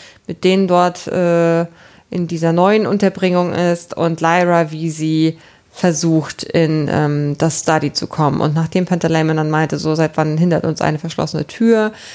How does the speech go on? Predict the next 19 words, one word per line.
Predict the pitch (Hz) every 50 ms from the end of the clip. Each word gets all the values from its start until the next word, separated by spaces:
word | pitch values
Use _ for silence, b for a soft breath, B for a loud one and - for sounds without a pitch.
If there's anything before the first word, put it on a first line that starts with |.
| B B B B -
entdecken | - 185 190 170 - 202 202 214 208 196
sie | 180 190 170
dann | 175 170 151
auch | 170 151
den | - - 165 160 147
Grund | - 151 160 175 185 190 196 190 190 - - b b b b b b b
für | b - - - - - 185 180 175 170 165 165 160 160 160 160 - _ _ _ _ _ _ _ _ _ _ _ _ _ - - - 180
diese | - 190 190 175
ganzen | - 180 170 170 165 165
komischen | - - 170 160 151 - 165
Geräusche, | 151 - 156 139 139 147 - 151
die | - 147
sie | 139 143 143
vorher | - - 151 147 143 147 143 139 139 - - b b b b b b b b -
innerhalb | 180 170 165 156 156 156 156 -
der | 156 143
Wohnung | 143 143 143 147
gehört | 143 151 139 127 139 143 135 127 - - -
haben. | 135 - - - - -